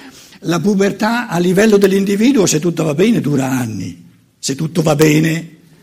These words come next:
In Germania conosco un sacco di gente a cui non è stata concessa la pubertà e devono passare tutta la vita a recuperarla, senza riuscirci mai. Perché la pubertà o la si vive tra i quindici, più o meno, eh, adesso tra i tredici, via,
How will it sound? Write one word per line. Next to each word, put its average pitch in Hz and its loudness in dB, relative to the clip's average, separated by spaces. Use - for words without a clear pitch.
In 143 -12
Germania 131 -4
conosco - -10
un 117 -10
sacco - -10
di 165 -8
gente 165 -10
a - -14
cui 143 -12
non 135 -8
è 135 -6
stata 170 -8
concessa 165 -6
la 151 -6
pubertà 160 -10
e 160 -6
devono 185 2
passare 147 -6
tutta 226 -4
la 202 -2
vita 247 -4
a 156 -8
recuperarla, 131 -10
senza 143 -4
riuscirci 135 -4
mai. 120 -8
Perché 170 -4
la 180 -4
pubertà 208 0
o 185 2
la 226 4
si 214 0
vive 165 0
tra 180 0
i 170 2
quindici, 180 -2
più 120 -12
o 101 -10
meno, 107 -4
eh, 120 -6
adesso 127 -6
tra 131 -8
i 127 -4
tredici, 120 -4
via, - -2